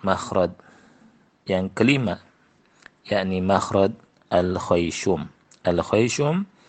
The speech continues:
artinya pangkal hidung. Al-khayshum artinya pangkal hidung. Ya. Dari makhraj ini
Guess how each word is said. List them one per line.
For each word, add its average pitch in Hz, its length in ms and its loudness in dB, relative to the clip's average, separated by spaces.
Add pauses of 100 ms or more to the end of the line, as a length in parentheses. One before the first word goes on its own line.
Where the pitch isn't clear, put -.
(360)
artinya 95 580 2
pangkal 95 920 2 (240)
hidung. 95 480 2 (1080)
Al-khayshum 104 640 2
artinya 101 320 -2
pangkal 87 320 -6
hidung. 87 400 -8 (1120)
Ya. 90 240 -4 (2250)
Dari 104 200 8
makhraj 143 440 4
ini 98 480 -2